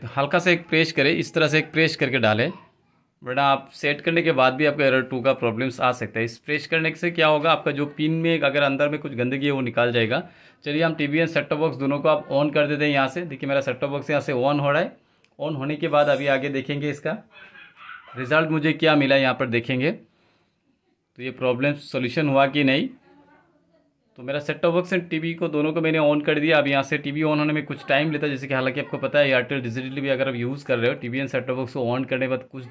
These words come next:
सेकंड का टाइम लगता है, हालांकि ये कम्प्लीटली ऑन है वर्क करने के लिए। तो यहाँ से देखिए मेरा टीवी स्क्रीन पर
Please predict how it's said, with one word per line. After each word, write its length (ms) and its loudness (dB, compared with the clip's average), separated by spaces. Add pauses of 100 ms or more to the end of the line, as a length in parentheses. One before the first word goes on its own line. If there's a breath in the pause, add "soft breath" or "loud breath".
(140)
सेकंड 400 -6
का 80 2 (120)
टाइम 240 2
लगता 240 0
है, 80 2
हालांकि 300 -4
ये 80 -4
कम्प्लीटली 500 -6 (880 soft breath)
ऑन 220 -2
है 100 -2
वर्क 360 4
करने 240 2
के 100 -2
लिए। 200 2
तो 520 -14
यहाँ 120 2
से 100 -6
देखिए 200 -2
मेरा 140 -2
टीवी 240 -4
स्क्रीन 320 -6
पर 280 -4